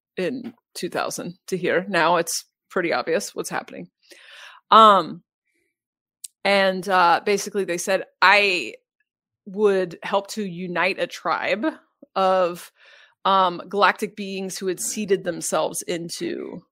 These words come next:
the reality to help orchestrate the shifts." And so, you know, I, all of that was going through my own categories of reason at the time. What I now know is,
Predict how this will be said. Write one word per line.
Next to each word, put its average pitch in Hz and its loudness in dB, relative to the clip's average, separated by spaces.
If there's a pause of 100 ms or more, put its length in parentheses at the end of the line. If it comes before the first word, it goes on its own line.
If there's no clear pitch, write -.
(120)
the 185 -4
reality 165 2
to - -4
help 165 -4 (1400)
orchestrate - -2 (600)
the 165 -6 (480)
shifts." - 2 (380)
And 196 2
so, 175 0 (120)
you 233 0
know, 151 2 (100)
I, - 6
all 262 8
of 233 6
that 226 8
was 190 -2
going 196 -2
through 185 -12
my 180 -2
own 180 -2 (640)
categories 196 0
of 170 -10
reason 202 -2
at 208 -6
the 185 -6
time. 190 -2 (420)
What 202 2
I 185 4
now 175 0
know 170 -2
is, 165 -6